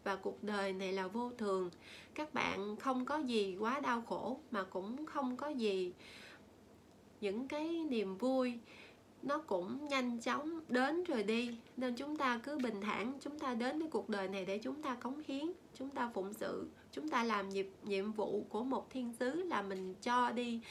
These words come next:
tình yêu thương, cho đi sự tử tế đối với những người mà mình gặp. Vì đó là cái thiện duyên, và thậm chí là những cái, cái nghiệp mà chúng ta phải đối diện, chúng ta phải trả,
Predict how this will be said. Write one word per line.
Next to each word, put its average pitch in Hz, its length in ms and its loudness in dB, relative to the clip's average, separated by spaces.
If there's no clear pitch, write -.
tình 202 180 0
yêu 226 220 2
thương, 247 420 2
cho 240 280 4
đi 233 240 0
sự 190 220 0
tử 190 320 -2
tế 285 320 2
đối 294 240 6
với 311 180 4
những 277 280 0
người 214 300 4
mà 196 160 -2
mình 180 400 -4
gặp. 185 220 4
Vì 196 140 4
đó 226 260 4
là 302 160 0
cái 269 240 -2
thiện 208 300 -2
duyên, 240 260 4
và 185 340 0
thậm 196 240 0
chí 277 280 2
là 233 240 4
những 190 320 -2
cái, 320 480 -2
cái 294 140 -2
nghiệp 226 320 6
mà 196 360 0
chúng 247 180 -4
ta 269 180 2
phải 202 180 0
đối 277 200 0
diện, 190 280 2
chúng 254 140 -2
ta 269 160 -4
phải - 80 0
trả, - 340 0